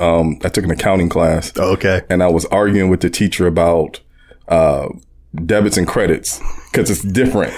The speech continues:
Speaker 2: It is.
Speaker 1: Right?
Speaker 2: Yeah, it's backwards math. That's
Speaker 1: And I'm
Speaker 2: what I
Speaker 1: like,
Speaker 2: call it. Yeah.
Speaker 1: I'm like, "No, that doesn't make any sense." And,
Speaker 2: Mm-hmm.
Speaker 1: and then we had to do, like, the corporate stuff. And so
Speaker 2: Oh,
Speaker 1: when I went
Speaker 2: yeah.
Speaker 1: to hire him, dude, I changed my whole major. I was
Speaker 2: Yeah,
Speaker 1: like, "I'm
Speaker 2: it's
Speaker 1: not
Speaker 2: not
Speaker 1: going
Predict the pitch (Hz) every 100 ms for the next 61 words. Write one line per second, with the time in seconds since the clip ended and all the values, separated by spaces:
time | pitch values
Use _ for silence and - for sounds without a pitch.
0 | - 110 120 107 - 107 110 98 - 131
1 | 120 92 95 87 107 123 139 123 113 87
2 | 214 190 143 135 147 170 156 175 147 135
3 | 127 120 113 113 123 110 117 123 123 127
4 | 101 123 139 127 113 107 107 104 117 87
5 | - - 113 117 - 117 117 120 - 92
6 | 92 104 127 117 - 113 104 92 90 95
7 | - 90 85 95 85 82 80 80 101 98
8 | 98 95 92 90 87 107 - - 85 82